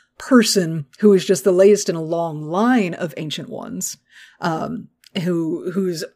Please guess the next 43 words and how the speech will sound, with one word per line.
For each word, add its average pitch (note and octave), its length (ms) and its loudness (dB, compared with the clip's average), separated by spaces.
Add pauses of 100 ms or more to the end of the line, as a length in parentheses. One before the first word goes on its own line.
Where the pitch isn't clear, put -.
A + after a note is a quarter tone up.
(200)
like, E3+ 260 -4 (100)
origin G3 640 6
is E3+ 300 -4
mysterious F3 800 0
and F3 200 -4
doesn't F#3 340 -2
matter F3 480 -4
in D#3+ 80 -6
the D#3 80 -6
long E3 280 -4
run D#3 180 -8
because D#3+ 400 -8
of, E3 320 -14 (100)
like, F3 360 -10 (360)
the G3 80 -4
story F3+ 340 0
and E3 80 -6
the D#3 40 -8
power D#3+ 380 -6
and F#3 100 -10
everything. F3 300 -8
And E3+ 80 -2
it's D3+ 80 -6
just F3+ 180 -4
a - 20 0
mantle E3 320 -2
that D#3+ 80 -4
gets D#3 180 -6
passed E3+ 260 -10
down. - 200 -10
That's B3+ 240 2
how A#3 120 4
it G#3 80 2
was F#3 120 -6
pitched - 280 -6
to E3+ 100 -4
her. E3 280 0 (340)
She A#3+ 140 -2
says A3 180 4
that F#3+ 60 -2
she - 140 0
was F#3 180 0
unaware E3 640 -2